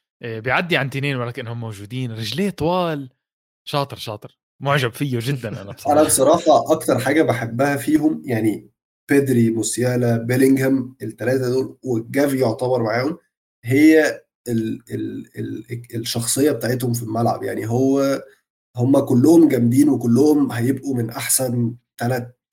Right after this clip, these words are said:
Speaker 2: لعيبة في نص الملعب لمدة عشرة، خمستاشر سنة، بس هم بيلعبوا من النهاردة على إن هم أحسن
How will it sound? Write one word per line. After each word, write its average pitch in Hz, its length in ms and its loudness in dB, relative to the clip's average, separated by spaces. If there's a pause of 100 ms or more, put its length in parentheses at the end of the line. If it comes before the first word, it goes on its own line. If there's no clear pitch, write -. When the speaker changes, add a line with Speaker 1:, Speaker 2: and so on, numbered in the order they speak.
(140)
Speaker 2:
لعيبة 117 720 0
في 113 180 -8
نص 117 220 -2
الملعب 113 580 -4 (160)
لمدة 117 420 -6 (140)
عشرة، 120 240 -4
خمستاشر 117 440 -10
سنة، 120 300 -6 (300)
بس - 120 -2
هم 165 160 4
بيلعبوا 139 400 4
من 120 140 4
النهاردة 135 880 0 (200)
على 127 520 0
إن 113 180 -2
هم 139 360 0 (420)
أحسن 110 600 -2